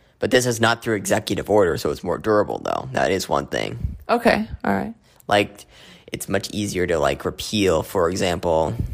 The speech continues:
Speaker 1: a law. Like, it's much easier for a Democrat to say, "Rejoin the Paris Climate Accord," versus repealing the twenty seventeen tax cuts, for example.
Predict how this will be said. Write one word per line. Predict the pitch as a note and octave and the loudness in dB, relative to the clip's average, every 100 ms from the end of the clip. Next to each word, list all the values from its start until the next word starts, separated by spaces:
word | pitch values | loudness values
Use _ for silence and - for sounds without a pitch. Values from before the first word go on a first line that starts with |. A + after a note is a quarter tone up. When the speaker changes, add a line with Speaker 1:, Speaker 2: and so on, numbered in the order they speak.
| - - - | -10 -10 -4
Speaker 1:
a | F#2 | 0
law. | F2+ F2 E2+ D#2+ D#2+ - - - - - | 4 4 4 2 0 -2 -6 -8 -20 -2
Like, | F2+ G2 G2 - _ - | 2 2 2 -10 _ -6
it's | - A#2 G#2+ | 0 0 0
much | F#2 B2 B2 | 0 0 2
easier | B2 A#2 | 0 0
for | A2 A2+ | 2 2
a | |
Democrat | G#2 G#2+ G#2+ A2+ G2+ | 4 4 4 2 0
to | G#2 | 0
say, | G2+ F#2 | 0 0
"Rejoin | F2+ G#2 G2+ F#2+ | 2 0 2 0
the | F#2 | 0
Paris | - G2+ G2+ - | 0 2 2 -2
Climate | - A2+ G#2 G2+ | 0 2 2 2
Accord," | - G2+ F#2+ | 2 2 2
versus | F#2+ F#2 F#2+ | -2 -4 -4
repealing | F#2 - G#2 F2+ | -4 -2 -2 0
the | E2+ | -2
twenty | - F#2+ | -2 -4
seventeen | - - D2 - - | -2 -4 -4 -6 -2
tax | - F#2+ - | 0 0 -2
cuts, | - - | -6 -6
for | - - | -6 -8
example. | - - - - - | -6 -6 -8 -10 -12